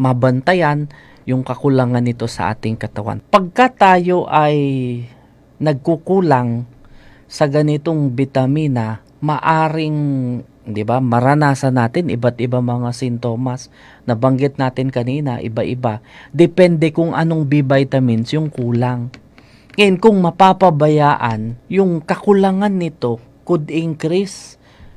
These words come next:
yung risk natin sa development ng anemia, ng digestive issue, ng, yung mga skin condition, ng infection,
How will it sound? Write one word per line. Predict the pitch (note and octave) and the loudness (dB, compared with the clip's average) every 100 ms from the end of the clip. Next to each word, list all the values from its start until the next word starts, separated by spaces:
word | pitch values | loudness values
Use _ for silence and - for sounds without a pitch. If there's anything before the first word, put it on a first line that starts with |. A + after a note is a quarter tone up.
| - | -6
yung | E3 D#3+ C#3+ | -2 0 0
risk | F3 F3 - | -2 -4 -4
natin | D#3+ D3+ - D#3 | 0 0 -2 -4
sa | D#3 B2+ | -2 -4
development | A2 A2 B2+ C3+ C#3+ C3+ C3 B2+ B2 | -2 -2 0 0 -2 -4 -4 -4 -6
ng | C3 C3+ | -8 -6
anemia, | B2 C3+ G3 F#3+ C3+ G#2+ G2 - | -6 -4 -2 -2 -2 -4 -8 -4
ng | C3+ C#3 | 0 0
digestive | C3 C3 A#2+ D3 C#3+ - D3 B2+ | 2 0 2 0 0 -4 -4 -2
issue, | G2+ F#3+ F3+ - A#2+ - _ - | -4 -4 -4 -4 -4 -6 _ -4
ng, | C3 - - - | -4 -4 -10 -2
yung | D3 | 0
mga | D#3+ E3 - | 2 0 -2
skin | - F3 D#3+ | -2 -2 0
condition, | D#3 D#3 E3+ F#3+ - C#3 | -2 0 0 0 -2 -2
ng | B2 C3+ - | -2 -2 -4
infection, | C#3+ C#3 D#3 - - E3 B2 | -6 -4 -8 -8 -4 -2 -2